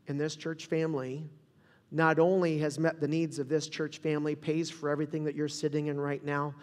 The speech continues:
but your generosity helps single mamas with rent almost every single month.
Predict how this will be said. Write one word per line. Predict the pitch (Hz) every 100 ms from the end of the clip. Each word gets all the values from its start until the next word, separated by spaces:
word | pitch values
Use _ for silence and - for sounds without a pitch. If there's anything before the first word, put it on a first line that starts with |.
| - - -
but | 160
your | 147 160 185
generosity | 165 175 151 147 160 165 180 180 180 - - -
helps | 180 190 -
single | - 175 160
mamas | 147 160 165 160 143
with | 147 143
rent | 160 151 -
almost | 147 151 147 156
every | 143 139
single | - 143
month. | 135 131 -